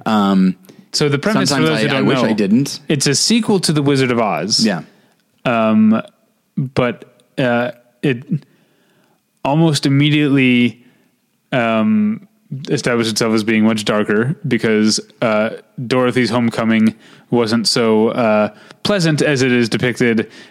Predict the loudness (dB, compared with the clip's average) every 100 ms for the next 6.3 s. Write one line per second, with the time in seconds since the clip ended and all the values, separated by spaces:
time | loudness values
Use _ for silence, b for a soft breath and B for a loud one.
0 | B -2 2 4 4 4 2 2 0 -2
1 | -2 0 0 0 0 0 2 2 2 0
2 | 0 -2 -2 0 0 -2 -4 -4 -2 -2
3 | 0 2 0 0 0 -2 B B B -4
4 | -2 -2 0 0 0 0 0 0 -4 -12
5 | -4 -2 0 0 0 0 0 0 2 2
6 | 2 0